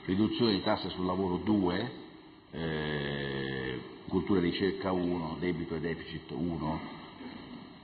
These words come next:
mettiamoci insieme e decidiamo. Io chiedo a lei due cose. Eh, siccome purtroppo in questo Paese si è parlato spesso di spending review, poi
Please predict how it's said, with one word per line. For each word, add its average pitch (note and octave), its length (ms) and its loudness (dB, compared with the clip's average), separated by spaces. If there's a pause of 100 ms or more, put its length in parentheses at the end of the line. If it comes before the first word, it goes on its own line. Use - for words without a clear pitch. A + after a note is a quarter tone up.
mettiamoci F2+ 580 0
insieme E2+ 460 2
e - 20 -4
decidiamo. C2+ 580 -2
Io A2+ 160 6
chiedo F#2 200 0
a - 20 2
lei F#2+ 160 2
due F2+ 180 -2
cose. B1+ 540 -8 (640)
Eh, D2+ 600 -2 (260)
siccome F#2+ 260 4 (320)
purtroppo F2 320 2
in E2 60 -2
questo E2 200 -4
Paese E2 520 0 (180)
si - 120 -10
è - 20 -8
parlato D#2 380 -4 (120)
spesso E2+ 400 2
di C#2 100 -2
spending D2 580 -2 (540)
review, F2 540 6
poi D#2 280 2